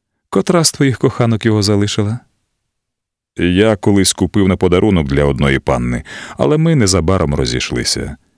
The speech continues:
Тепер він лежить у шафі без діла, зовсім новенький. Зараз принесу". Мар'яна прискіпливо дослідила його,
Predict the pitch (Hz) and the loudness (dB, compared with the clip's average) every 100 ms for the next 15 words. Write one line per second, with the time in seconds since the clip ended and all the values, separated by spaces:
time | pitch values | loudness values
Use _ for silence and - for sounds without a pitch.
0 | _ _ - - 113 104 98 92 90 80 | _ _ -8 -2 0 2 4 4 4 2
1 | 90 92 - 120 104 85 69 64 65 65 | 2 0 0 0 0 -2 -2 -4 -4 -4
2 | 62 82 - _ - 175 180 113 76 60 | -4 -8 -12 _ -2 0 2 0 0 -2
3 | 55 - 69 - _ _ _ 69 82 - | -6 -10 -14 -18 _ _ _ 0 0 0
4 | - - 71 69 - - _ _ _ _ | -4 -4 -2 -2 -4 -12 _ _ _ _
5 | _ _ _ _ _ _ _ _ - 110 | _ _ _ _ _ _ _ _ -2 0
6 | 117 151 156 139 127 127 - 139 - 127 | 2 2 2 0 0 0 0 0 0 2
7 | 120 110 104 107 92 85 85 92 87 95 | 2 2 2 2 2 2 2 2 0 -2